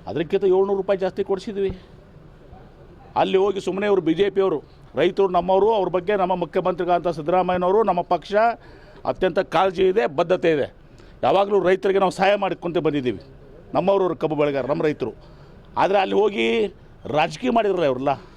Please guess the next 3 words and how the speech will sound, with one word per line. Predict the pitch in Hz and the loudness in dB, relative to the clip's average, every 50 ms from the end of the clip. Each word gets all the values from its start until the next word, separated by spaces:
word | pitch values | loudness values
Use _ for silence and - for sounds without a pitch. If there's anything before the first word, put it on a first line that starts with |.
| - - - - - - - - - - - - - - - - - - - - | -20 -20 -20 -20 -20 -20 -20 -20 -20 -20 -20 -20 -20 -20 -20 -20 -20 -20 -8 -4
ಮಲ್ಕೊಳ್ಳೋದು. | 127 147 147 147 - 170 170 160 156 165 165 160 151 143 - - - - - - - - - - - - - - - - - - - - - - - - - - - | -2 -2 -2 -2 -2 -2 0 0 0 -2 -4 -4 -6 -8 -12 -14 -14 -14 -18 -20 -20 -20 -20 -20 -20 -20 -20 -20 -20 -20 -20 -20 -20 -20 -20 -20 -20 -20 -20 -14 -10
ಮಿಸ್ಟರ್ | 147 143 - 160 | -8 -6 -4 -4
ವಿಜೇಂದ್ರ, | 151 135 165 170 156 151 165 | -2 0 0 0 0 2 0